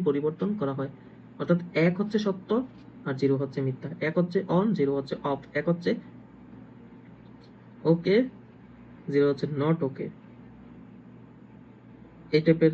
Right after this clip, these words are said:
ইস্যু। তো এইগুলা হচ্ছে সূত্র সবাই মুখস্থ করতে হবে, এটা just এখানে কোশ্চেনটা দেখে রাখো। অন্য সময় হচ্ছে যখন এগুলার লেসন পড়াবো, then হচ্ছে সূত্রগুলো আমরা মুখস্থ করে নিব। এক ওয়ার্ড কত বিট বিশিষ্ট হয়? একটা ওয়ার্ড হচ্ছে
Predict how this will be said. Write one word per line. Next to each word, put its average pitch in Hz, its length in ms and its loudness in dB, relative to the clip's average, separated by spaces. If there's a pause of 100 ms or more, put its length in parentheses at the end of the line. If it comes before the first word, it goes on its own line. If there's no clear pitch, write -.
ইস্যু। - 180 -4 (320)
তো - 60 2 (100)
এইগুলা 175 260 10
হচ্ছে 180 160 4 (100)
সূত্র 160 180 0 (120)
সবাই 160 200 4
মুখস্থ 156 300 0
করতে 180 220 2
হবে, 175 160 4 (540)
এটা 127 160 -2 (180)
just 135 200 -4
এখানে 143 220 -4
কোশ্চেনটা 160 380 2
দেখে 160 180 0
রাখো। 160 160 2 (680)
অন্য 139 200 -2
সময় 143 180 0
হচ্ছে 139 200 -4
যখন 139 220 -4
এগুলার 135 240 2 (320)
লেসন 147 280 4
পড়াবো, 170 300 6
then 147 180 0
হচ্ছে 135 220 -4 (580)
সূত্রগুলো 139 380 2
আমরা 135 140 0
মুখস্থ 135 240 -4
করে 127 160 0
নিব। 131 100 -4 (760)
এক 214 80 4 (200)
ওয়ার্ড 165 300 8 (160)
কত 180 140 8 (180)
বিট 180 180 8 (120)
বিশিষ্ট 143 300 -2 (100)
হয়? 135 140 -2 (180)
একটা 196 160 2 (100)
ওয়ার্ড 160 300 8
হচ্ছে 185 240 4